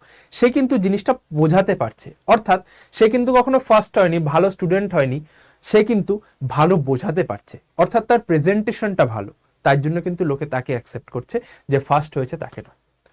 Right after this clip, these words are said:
বোঝা গেল? তো ডিজিটাল মার্কেটিং হচ্ছে সেরকম প্রেজেন্টেশন, যেখানে আপনি সৃজনশীলতা ও প্রযুক্তিগত দক্ষতার মাধ্যমে কিন্তু এগিয়ে যেতে পারবেন। এরপরে আসছি, who can learn this course?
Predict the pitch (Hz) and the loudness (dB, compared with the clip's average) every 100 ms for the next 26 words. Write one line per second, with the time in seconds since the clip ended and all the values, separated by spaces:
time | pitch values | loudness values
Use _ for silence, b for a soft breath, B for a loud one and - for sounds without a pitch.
0 | 147 202 285 160 123 b b b 185 - | 0 4 6 4 0 b b b -2 -2
1 | _ 147 190 226 285 226 180 180 185 175 | _ 2 2 4 4 4 2 0 -2 -2
2 | 156 226 165 151 151 170 160 156 165 165 | -6 -6 -2 0 -2 -4 -4 -4 -6 -6
3 | 240 135 127 151 165 143 208 - 190 220 | -4 -2 -4 -2 -2 -2 -6 -4 0 2
4 | 254 - 226 226 233 185 175 156 147 - | 0 -2 -2 0 0 -2 -4 -4 -4 -6
5 | 180 160 160 240 b b - 139 139 - | -4 -2 -4 -8 b b -2 0 0 -2
6 | 180 214 156 131 139 151 156 160 302 - | 2 2 2 -2 -4 -6 -6 -6 -8 -8
7 | _ - 117 117 107 104 104 123 - _ | _ -6 -2 -2 -6 -12 -16 -18 -20 _
8 | _ _ _ _ _ _ _ _ _ _ | _ _ _ _ _ _ _ _ _ _
9 | _ _ _ _ _ _ _ _ _ _ | _ _ _ _ _ _ _ _ _ _
10 | _ b b b b b b - 294 311 | _ b b b b b b 2 4 6
11 | 381 196 - 277 - - 302 311 269 269 | 6 4 2 -2 0 4 4 6 6 6
12 | 208 185 196 190 202 - 185 - - | 4 4 4 0 -4 -6 -4 -4 -8